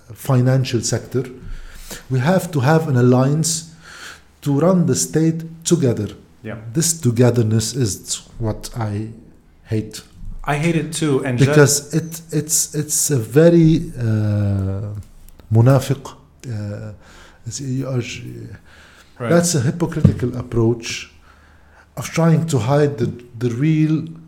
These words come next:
Speaker 1: uh, uh, playbook, the real mode of doing politics, which is each confession has its own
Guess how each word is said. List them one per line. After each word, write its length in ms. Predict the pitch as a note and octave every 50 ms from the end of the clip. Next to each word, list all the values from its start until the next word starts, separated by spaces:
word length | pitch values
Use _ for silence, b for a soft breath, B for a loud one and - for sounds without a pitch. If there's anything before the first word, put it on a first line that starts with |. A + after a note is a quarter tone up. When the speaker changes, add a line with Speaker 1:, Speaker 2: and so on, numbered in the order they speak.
| - - _ -
Speaker 1:
uh, 40 | A2
uh, 1200 | G#2+ G#2+ G#2+ G#2 G#2 G#2 G2+ G2+ G2+ G2 G2 G#2 A#2+ B2 A#2+ A2 G2+ G2 F#2+ F#2 F#2 F#2+ G2 G2+ A#2+ A#2+ A2+ A#2 - A#2+ A2+ A#2 A#2 - - _ _ _ _ _ -
playbook, 540 | B2 A#2+ A2 G2 A2 G#2 - - - - - - _ _ -
the 100 | - A#2
real 260 | A#2 C3 C#3 C3+ B2+
mode 320 | B2 B2 B2+ B2+ B2 B2 B2+
of 160 | B2 - -
doing 260 | A#2 A2+ A2+ A2 G#2+ -
politics, 520 | A#2+ A2+ A2 - - A#2 A2+ - - - B B B B B B B
which 200 | B2 A#2+ - -
is 200 | A2 - - - D#3+
each 280 | E3 E3+ E3 E3 -
confession 720 | C#3+ C#3 B2 - - B2+ - - - A#2+ B2 B2+ B2 B B B B B B B B B B B B B _ _ - - - C#3+
has 320 | D3 C#3 C3 B2 - -
its 340 | B2+ - - - - - D3
own 420 | D#3+ D#3+ D#3+ D3+ C3+ B2+ B2+ -